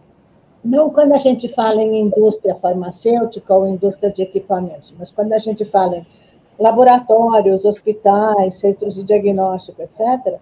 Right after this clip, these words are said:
é, precisa ter claro que está se falando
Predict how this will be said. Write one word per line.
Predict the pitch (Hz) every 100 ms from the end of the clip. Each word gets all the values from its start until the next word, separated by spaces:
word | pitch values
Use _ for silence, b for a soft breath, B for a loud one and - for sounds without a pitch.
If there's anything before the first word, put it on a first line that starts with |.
| _ b b _ _ -
é, | 220 214
precisa | 220 254 254 302 302 320
ter | 311 254
claro | 262 240 277 349 254 214 - -
que | 254 247 226
está | 233 _ - 285
se | 311 302
falando | - 226 202 233 294 285 196